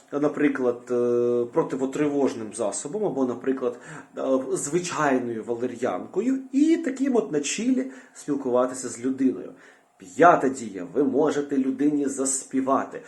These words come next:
Шоста дія. Ви можете, да, просто поглядами перестрілюватися. Сьома дія. Ви можете на телефоні надрукувати:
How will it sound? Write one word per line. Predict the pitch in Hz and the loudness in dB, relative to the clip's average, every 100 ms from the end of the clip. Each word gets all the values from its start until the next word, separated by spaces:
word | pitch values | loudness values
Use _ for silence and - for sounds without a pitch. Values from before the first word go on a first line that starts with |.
| - | -14
Шоста | - - 165 175 - 147 | -6 2 6 6 4 0
дія. | 135 127 110 | 0 0 -2
Ви | 98 127 | 0 0
можете, | 117 135 156 156 156 139 - - - | 2 2 4 2 2 0 0 -10 -2
да, | 139 139 | 2 4
просто | 131 - - 123 139 - - 135 | 4 -2 -2 2 2 2 -2 -2
поглядами | 127 - 170 165 143 131 135 131 123 | -4 0 8 10 10 6 0 0 -2
перестрілюватися. | 120 131 123 - - 135 135 127 131 - - - | -2 -2 -2 -4 -6 -2 0 0 -2 -12 -14 -8
Сьома | - - - 127 160 147 | -6 -6 0 8 10 10
дія. | 131 131 110 | 2 0 0
Ви | 101 | -2
можете | 127 180 147 | -2 -2 -2
на | 147 | -6
телефоні | - 160 160 - 175 147 107 | -2 -2 -2 -2 0 0 -2
надрукувати: | 139 147 151 151 143 151 135 | -2 -2 -4 -4 2 4 2